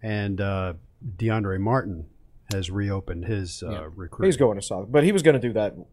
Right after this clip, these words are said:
Speaker 3: whether there was a coaching change or not. It was just
Speaker 1: Right.
Speaker 3: a matter of time.
Speaker 2: And then we also saw a couple of transfer portal additions. Tavion Robinson is in the transfer portal. Knox Kadum as well. I believe that happened before our last podcast.
Speaker 1: Right.
Speaker 2: But Tavion Robinson, Tech now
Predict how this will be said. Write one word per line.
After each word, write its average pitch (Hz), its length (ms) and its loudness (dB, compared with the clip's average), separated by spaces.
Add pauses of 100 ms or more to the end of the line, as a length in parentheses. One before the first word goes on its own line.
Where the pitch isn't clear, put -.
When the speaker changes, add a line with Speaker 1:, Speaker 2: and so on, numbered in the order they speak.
(220)
Speaker 3:
whether 117 260 0
there 98 140 -4
was 95 100 -8
a 95 40 -10
coaching 95 340 -10
change 78 300 -12
or 80 60 -12
not. 80 220 -12
It 101 60 -6
was 85 100 -10
just 85 180 -10
Speaker 1:
Right. 92 100 -10
Speaker 3:
a 87 40 -8
matter 85 200 -8
of - 80 -16
time. 82 200 -12 (680)
Speaker 2:
And 127 100 0
then 127 80 2
we 131 80 6
also 131 240 6
saw 120 240 2 (240)
a - 60 -10
couple 131 320 4
of 113 240 4
transfer 135 420 2
portal 127 320 4
additions. 123 420 2
Tavion 127 380 4
Robinson 127 500 4
is 120 140 2
in 123 80 2
the 117 60 0
transfer 120 420 -2
portal. 117 400 4
Knox 117 320 0
Kadum 135 500 4
as 110 200 4
well. 120 220 6
I 117 60 6
believe 123 380 4 (200)
that 120 180 6
happened 110 280 2
before 110 380 0
our 107 80 0
last 104 300 -2
podcast. 104 520 -2
Speaker 1:
Right. 98 200 0
Speaker 2:
But - 20 -18 (380)
Tavion 165 300 10
Robinson, 143 760 6 (380)
Tech - 280 4 (300)
now 135 400 6